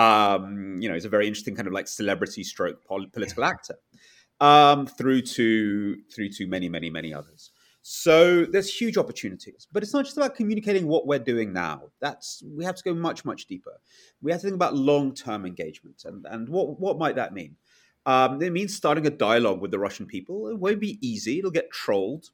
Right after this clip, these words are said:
but tr-, it has to be done about how do they see the future of Russia in the world. That's the big conversation that's missing here. We've let Putin own the dialogue,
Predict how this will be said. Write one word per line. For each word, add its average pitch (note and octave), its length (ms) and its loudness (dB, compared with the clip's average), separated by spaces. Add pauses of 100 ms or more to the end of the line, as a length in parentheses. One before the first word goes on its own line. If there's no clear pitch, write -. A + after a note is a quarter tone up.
but D3 240 -2 (360)
tr-, - 260 -14
it C#3+ 200 -6
has C#3+ 320 -4
to - 60 -16
be - 80 -6
done F2 380 -4 (380)
about D3+ 500 2
how A#2+ 240 -4
do C#3+ 80 2
they D#3+ 160 0
see D#3 200 -8
the D#3 100 -4
future E3 340 -12
of D#3+ 100 -10
Russia E3 260 -6
in F3 80 -6
the F3 60 -4
world. G3+ 380 -8 (100)
That's D#3+ 220 -6
the F3+ 80 -2
big D3+ 300 4 (380)
conversation C3 640 2
that's F#2+ 200 -10
missing C#3 300 -6
here. - 300 -16 (360)
We've A#2+ 240 0
let C3+ 320 4
Putin C#3 360 0 (120)
own A2 520 4 (460)
the A#2 80 -4
dialogue, F2+ 600 -2